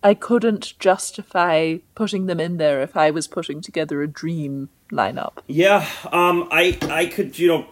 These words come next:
Speaker 2: based on some of the light that, uh, that you said about, about going with the honorary Oscar instead of, uh, the supporting actor nominee for Maurice Chevalier, I guess I will just, like, point at that one and saying that maybe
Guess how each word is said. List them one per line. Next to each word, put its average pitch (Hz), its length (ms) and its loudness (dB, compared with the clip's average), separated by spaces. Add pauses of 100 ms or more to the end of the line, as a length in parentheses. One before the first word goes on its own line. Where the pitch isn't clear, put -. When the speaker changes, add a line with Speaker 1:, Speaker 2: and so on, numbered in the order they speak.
Speaker 2:
based 175 300 2
on 165 160 -2
some 160 220 -2
of 147 80 0
the 139 100 0
light 135 360 0
that, 131 200 -4
uh, 120 180 -4
that 123 160 -6
you 120 80 -4
said 127 280 0
about, 113 340 -2
about 104 380 -4
going 117 320 -2
with 110 100 -6
the 113 140 -4
honorary 127 440 0
Oscar 120 460 -2
instead 113 440 -4
of, 107 340 -6 (480)
uh, 101 240 -4
the 98 200 -4
supporting 117 520 -6
actor 107 260 -6
nominee 113 760 -4
for 113 760 -2
Maurice 117 680 -4
Chevalier, 123 680 -2
I 113 60 -2
guess 120 240 -4
I 113 60 -2
will 107 280 -8
just, - 220 -12
like, 101 140 -12
point 127 200 -4
at 113 80 -8
that 117 180 -4
one 110 120 -6
and 101 100 -8
saying 107 300 -8
that 101 120 -10
maybe 104 580 -8